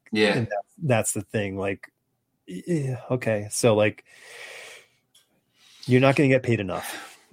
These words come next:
Speaker 1: Yeah. And, and, and combined with a, with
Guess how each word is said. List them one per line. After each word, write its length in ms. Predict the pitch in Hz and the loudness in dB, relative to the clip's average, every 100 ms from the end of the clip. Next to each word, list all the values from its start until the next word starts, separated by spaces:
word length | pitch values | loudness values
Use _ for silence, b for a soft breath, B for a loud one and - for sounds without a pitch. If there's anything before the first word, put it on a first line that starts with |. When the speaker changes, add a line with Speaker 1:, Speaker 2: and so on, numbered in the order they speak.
| _ | _
Speaker 1:
Yeah. 340 | 123 113 - - | 0 0 0 -4
And, 160 | 139 143 | -2 -2
and, 220 | 117 - | -2 -4
and 100 | 147 | -4
combined 540 | 156 147 151 147 135 120 | -2 0 2 2 0 2
with 200 | 123 113 | 2 2
a, 440 | 113 110 107 110 - _ _ _ | 0 -2 -6 -12 -18 _ _ _
with 360 | 120 113 107 | -2 -2 -2